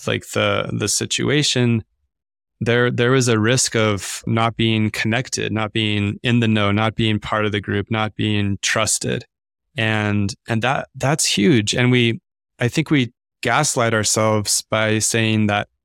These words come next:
"Oh, I shouldn't have been so angry. I shouldn't have let it get to me. I should,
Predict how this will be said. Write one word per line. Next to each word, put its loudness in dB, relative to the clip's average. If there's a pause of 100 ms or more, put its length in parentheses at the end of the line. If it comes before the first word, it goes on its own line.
"Oh, 2
I 2
shouldn't 0
have -4
been 0
so -2
angry. -2
I 0
shouldn't 2
have 0
let 0
it -4
get -6
to -4
me. -2
I -2
should, 0